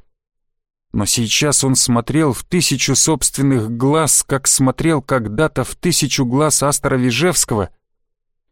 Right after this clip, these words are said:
И всё, о чём он мог думать, что под масками армии людей там, в глубине зеркала. Готфрид положил ладонь ему на плечо.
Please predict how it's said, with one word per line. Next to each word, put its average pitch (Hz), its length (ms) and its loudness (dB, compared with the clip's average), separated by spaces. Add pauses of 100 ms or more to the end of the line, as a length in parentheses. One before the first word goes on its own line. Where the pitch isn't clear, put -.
И 117 100 -2
всё, 160 380 2
о 127 100 0
чём 147 260 2
он 135 120 4
мог 131 280 0
думать, 139 500 0 (600)
что - 680 0 (500)
под 123 180 2
масками 139 680 2
армии 135 420 2
людей 131 600 2
там, 127 520 2 (520)
в 110 120 -4
глубине 151 540 2
зеркала. 120 640 0 (1300)
Готфрид 120 480 -4
положил 117 420 0
ладонь 120 400 2
ему 120 220 4
на 120 100 2
плечо. 117 480 -2